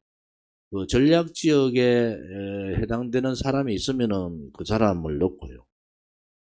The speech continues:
해당되는 사람이 없으면은 우선 사람이 없더라도 전략 지역에 관리를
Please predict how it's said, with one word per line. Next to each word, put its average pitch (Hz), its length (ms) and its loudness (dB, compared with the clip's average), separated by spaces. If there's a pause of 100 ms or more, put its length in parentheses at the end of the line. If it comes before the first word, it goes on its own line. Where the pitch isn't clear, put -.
(140)
해당되는 131 580 4
사람이 139 440 0
없으면은 107 760 -4 (180)
우선 127 240 -2
사람이 156 440 4
없더라도 117 560 2
전략 98 380 0
지역에 98 480 0 (520)
관리를 73 680 -2